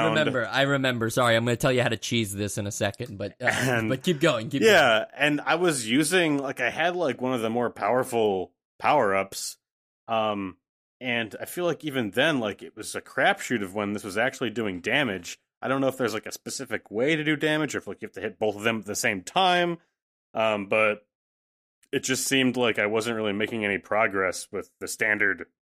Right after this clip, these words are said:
Speaker 2: way to attack these guys. So please tell me the cheese.
Speaker 1: So you know that there's those two pedestals, right?
Speaker 2: Yes.
Speaker 1: The, and, you know,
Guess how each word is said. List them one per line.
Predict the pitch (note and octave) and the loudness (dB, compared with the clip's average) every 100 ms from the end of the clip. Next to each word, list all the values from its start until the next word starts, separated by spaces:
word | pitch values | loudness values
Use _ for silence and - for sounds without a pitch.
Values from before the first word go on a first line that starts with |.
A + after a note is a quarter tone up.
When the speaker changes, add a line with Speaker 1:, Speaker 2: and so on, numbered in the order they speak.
| _ _ _ _ _ _ _ | _ _ _ _ _ _ _
Speaker 2:
way | G#2+ G#2+ G#2 | -2 0 0
to | - G2 | 0 -4
attack | - A2 - | 0 0 0
these | G2 E2+ | -6 -6
guys. | F#2 F2 E2+ - | -2 -2 -2 -4
So | G2 F#2+ _ _ _ | -4 -4 _ _ _
please | E3 A#2+ - | 2 2 2
tell | A#2+ C3+ | -2 0
me | C#3 | 0
the | G#2 | -2
cheese. | - B2+ D#2 - - _ _ _ _ _ - | -6 -6 -6 -14 -18 _ _ _ _ _ -4
Speaker 1:
So | D3 C#3 B2 - _ _ _ - | 2 4 2 -6 _ _ _ -4
you | D#3+ C3+ C3 | -2 2 2
know | D3+ E3+ | 4 4
that | D3+ C#3 A2 | 4 0 0
there's | C#3+ C#3 A#2+ | 0 0 0
those | B2 A#2+ | -2 -2
two | - E3+ D3 C3 - | 2 4 4 2 4
pedestals, | - C#3+ B2 - G2 F2+ - | 4 4 0 -4 -8 -8 -6
right? | G#2+ A2 A#2+ _ _ _ | -2 0 -2 _ _ _
Speaker 2:
Yes. | A2 G#2 D#2+ - _ _ _ _ _ _ _ _ _ _ | 0 0 0 -14 _ _ _ _ _ _ _ _ _ _
Speaker 1:
The, | C#3 A#2 C#3+ _ _ _ _ D3 | -8 -4 -4 _ _ _ _ -6
and, | C#3+ B2+ _ _ | -6 -6 _ _
you | C#3 | -18
know, | A2+ | -18